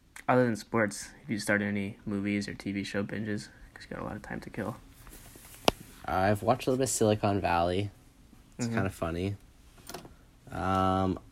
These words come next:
Speaker 2: Finn-, I watched the full Harry Potter series.
Speaker 1: <laughs>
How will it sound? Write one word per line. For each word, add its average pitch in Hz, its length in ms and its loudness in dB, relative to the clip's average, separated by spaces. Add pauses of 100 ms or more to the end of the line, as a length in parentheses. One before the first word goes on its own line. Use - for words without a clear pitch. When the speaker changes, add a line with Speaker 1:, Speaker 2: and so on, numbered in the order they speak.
(1000)
Speaker 2:
Finn-, 104 380 4
I - 60 -2
watched 107 240 2
the 104 80 4
full 104 240 4
Harry 101 180 6
Potter 92 300 2
series. 92 600 -2 (640)
Speaker 1:
<laughs> - 160 -2